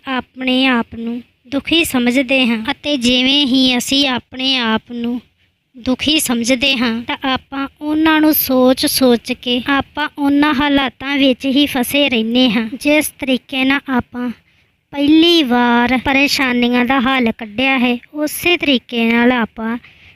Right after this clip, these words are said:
ਦੂਜੀਆਂ ਪਰੇਸ਼ਾਨੀਆਂ ਦਾ ਵੀ ਹੱਲ ਕੱਢ ਸਕਦੇ ਹਾਂ। ਬਸ ਹਿੰਮਤ ਨਹੀਂ ਹਾਰਨੀ।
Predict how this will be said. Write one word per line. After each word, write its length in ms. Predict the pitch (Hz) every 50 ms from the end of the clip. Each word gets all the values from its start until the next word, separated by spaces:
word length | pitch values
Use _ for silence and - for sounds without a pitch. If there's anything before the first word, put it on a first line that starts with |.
| _ _ -
ਦੂਜੀਆਂ 460 | 240 277 277 240 226 269 262 269 262
ਪਰੇਸ਼ਾਨੀਆਂ 800 | - - 269 277 269 262 - - 247 233 233 226 233 240 240 254
ਦਾ 180 | 240 254 240 233
ਵੀ 160 | 240 262 262
ਹੱਲ 480 | 220 - - - 262 240 240 240 262 262 -
ਕੱਢ 260 | 277 269 269 254 302
ਸਕਦੇ 600 | 294 - 285 240 226 _ - 226 202 233 240 233
ਹਾਂ। 240 | 214 226 214 226 220 - _
ਬਸ 260 | 247 254 277 285 285 -
ਹਿੰਮਤ 520 | 277 262 277 240 226 226 240 254 _ 311
ਨਹੀਂ 220 | 285 269 262 254
ਹਾਰਨੀ। 520 | 220 254 254 247 233 220 214 202 208 220